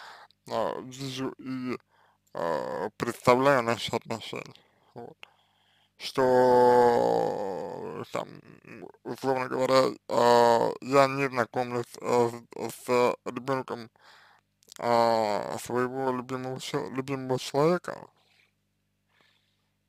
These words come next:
А вот. То есть, как бы, ну,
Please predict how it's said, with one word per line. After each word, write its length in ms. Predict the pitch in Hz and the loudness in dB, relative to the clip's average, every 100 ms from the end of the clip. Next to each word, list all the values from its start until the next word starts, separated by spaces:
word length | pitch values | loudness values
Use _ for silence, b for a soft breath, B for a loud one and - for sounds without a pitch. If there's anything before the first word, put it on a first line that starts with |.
| _ _ _ _ _ | _ _ _ _ _
А 140 | 117 120 | 0 2
вот. 360 | 113 107 - | 2 0 -4
То 1000 | - - - - _ _ _ _ _ _ | -14 -20 -20 -20 _ _ _ _ _ _
есть, 140 | 117 - | -20 -14
как 200 | - 107 | -12 -12
бы, 200 | 110 110 | -6 -6
ну, 380 | 110 110 113 | -4 -6 -8